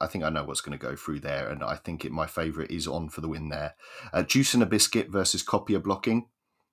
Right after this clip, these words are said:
Uh, certainly, uh, that, that, that's a good matchup. Lost Lids versus Laminator Chew. Wet Play versus No More Glue Sticks. Teacher Chintz versus Is It a Practical?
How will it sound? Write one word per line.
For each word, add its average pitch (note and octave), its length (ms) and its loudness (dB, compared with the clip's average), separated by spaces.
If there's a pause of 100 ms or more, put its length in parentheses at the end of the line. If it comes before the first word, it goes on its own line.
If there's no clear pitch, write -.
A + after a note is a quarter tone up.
(160)
Uh, E2 200 4
certainly, G2 760 2
uh, D#2 160 -6
that, E2 220 -2
that, - 300 -4
that's F2+ 180 2
a G2 40 -2
good F#2+ 160 0
matchup. G2+ 480 2 (300)
Lost G2 360 4
Lids B2+ 440 4
versus F#2 380 0
Laminator G2 600 4
Chew. A2 340 0 (520)
Wet A2 300 2
Play F#2 300 0
versus F2 500 -2
No F2+ 160 0
More E2 180 -2
Glue F#2+ 200 0
Sticks. - 440 -2 (260)
Teacher - 300 -2
Chintz - 600 2
versus F2+ 400 0
Is F2 180 -2
It - 80 -10
a D#2 60 -4
Practical? - 580 -2